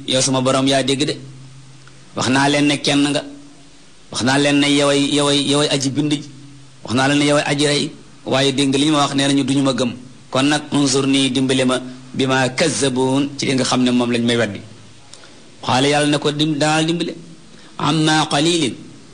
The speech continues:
lu néew rek, "la yusbihunna", daañu xëy ñoom ñépp,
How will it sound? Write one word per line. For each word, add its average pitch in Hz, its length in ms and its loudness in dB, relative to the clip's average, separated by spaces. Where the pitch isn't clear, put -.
lu 127 140 0
néew 165 440 2
rek, 156 160 0
"la - 120 -2
yusbihunna", 151 920 0
daañu 147 360 2
xëy 143 240 0
ñoom 139 200 2
ñépp, 139 160 0